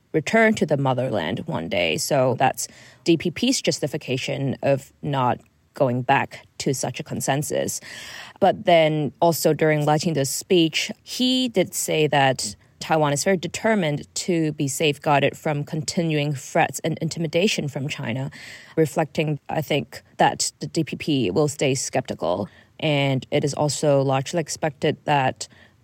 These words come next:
because of the tensions between China and the U S, that Taiwan would probably continue to be a political hotspot in the future. And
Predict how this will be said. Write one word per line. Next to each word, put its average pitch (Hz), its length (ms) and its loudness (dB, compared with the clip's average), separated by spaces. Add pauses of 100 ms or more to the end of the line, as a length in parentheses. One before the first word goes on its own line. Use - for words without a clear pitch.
(120)
because 160 420 0
of 147 260 0
the 143 100 0
tensions 240 640 0
between 147 720 -2
China 156 220 -2
and 143 100 0
the 143 60 2
U 117 180 0
S, 170 440 2 (260)
that - 480 2 (440)
Taiwan 202 580 2
would 170 320 4
probably 160 540 2
continue 156 440 0
to - 100 -6
be 131 400 0
a 131 60 -6
political 143 680 -6
hotspot - 640 0 (420)
in 151 100 -2
the 139 80 -4
future. 240 540 -2 (100)
And 147 320 0